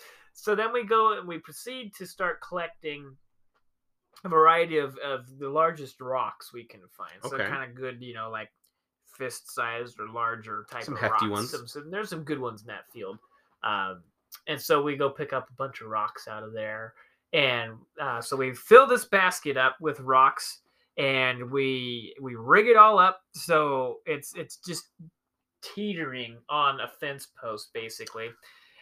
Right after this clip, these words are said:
Speaker 2: Um, you know, so it's there, it's solid, it's not gonna fall down.
Speaker 1: Yeah.
Speaker 2: But it's rigged up, so I tie a string to it,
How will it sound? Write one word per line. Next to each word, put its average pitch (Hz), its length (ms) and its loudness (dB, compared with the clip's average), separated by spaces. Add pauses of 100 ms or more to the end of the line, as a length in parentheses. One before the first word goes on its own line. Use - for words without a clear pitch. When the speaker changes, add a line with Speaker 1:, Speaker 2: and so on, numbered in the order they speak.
(140)
Speaker 2:
Um, 139 420 6 (160)
you 170 120 -2
know, 147 100 2
so 156 160 2
it's 156 140 -4
there, 214 220 4
it's - 140 -2
solid, 269 420 10
it's 233 140 -8
not 240 140 4
gonna 226 120 2
fall 208 400 6
down. 151 380 0
Speaker 1:
Yeah. 120 440 4
Speaker 2:
But 160 420 4 (120)
it's 175 280 0
rigged 190 240 -2
up, 185 140 2
so 175 140 -2
I 156 100 0
tie 240 340 0
a 269 80 -2
string 185 600 -6
to 135 180 -2
it, 156 140 -6